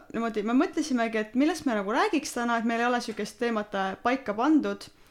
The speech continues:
siis me hakkasimegi mõtlema, mis on nagu viimastel aastatel olnud nagu eriti aktuaalsemad, äh, teemad meedias ja üleüldse.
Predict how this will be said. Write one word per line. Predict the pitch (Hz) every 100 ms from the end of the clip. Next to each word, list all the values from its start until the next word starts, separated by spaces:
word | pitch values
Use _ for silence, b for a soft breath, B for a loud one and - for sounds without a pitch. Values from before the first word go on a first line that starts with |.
| B B
siis | - 214
me | 254
hakkasimegi | 262 262 220
mõtlema, | 240 262 214 220
mis | 247 269
on |
nagu | 240 233 196 196
viimastel | 254 262 - 214
aastatel | 226 240 - 214 202
olnud | 214 202
nagu | 202
eriti | 240 233 196
aktuaalsemad, | 190 196 233 220 196 202 180 185 190
äh, | 185 185 190
teemad | 233 247 202
meedias | 220 220 190 190 190 196 -
ja | 196 190
üleüldse. | 208 233 - 208